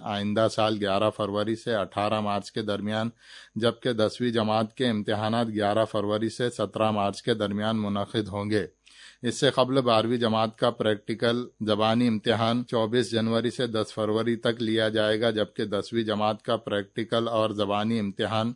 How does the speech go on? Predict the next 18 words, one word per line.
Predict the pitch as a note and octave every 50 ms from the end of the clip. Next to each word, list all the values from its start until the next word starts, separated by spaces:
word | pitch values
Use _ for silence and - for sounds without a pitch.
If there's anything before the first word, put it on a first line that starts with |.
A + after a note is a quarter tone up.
| - -
तीन | B2 A#2+ A#2+ B2+
फरवरी | A#2+ - A#2+ A2 G#2+ A2 A2+ A#2 A#2+
से | A2+ - C3+ B2
बीस | A2+ G#2 A2 A#2 A2 -
फरवरी | - A#2 G#2+ G#2 G#2 G#2+ G#2 A2+ A2+
के | A2 - B2+ A#2+
दरमियान | G#2+ G#2+ G#2 G2+ G#2 G#2+ A2 A2 A2 G#2+
लिया | G#2 G#2 G#2+ G#2 G#2
जाएगा। | G2+ G#2+ G#2 G2+ G#2 G2+ G#2+ G#2 F2 - - _ _ _ _ _ _ _ _ _ _ _ _ -
इसी | C3 A#2 - D3 C#3+
तरह | C#3 D3 C#3 C#3+ D3 D3
मरकजी | C3 A#2+ A#2 A2+ - B2+ B2+ A#2+ C3 C3+
सानवी | C3 - B2 A2 A2 G#2+ A2+ A2+ A#2+ B2+
व | B2 B2
आला | A#2+ A2 G#2+ A2 A2+
सानवी | A2 - A2+ G#2+ G#2+ A2 A2+ A#2
तालीमी | A2 A#2 G#2+ G#2 G#2 A2 A2+ A2+ A#2
बोर्ड | G#2+ G#2 A2 A2+ A#2+ A#2+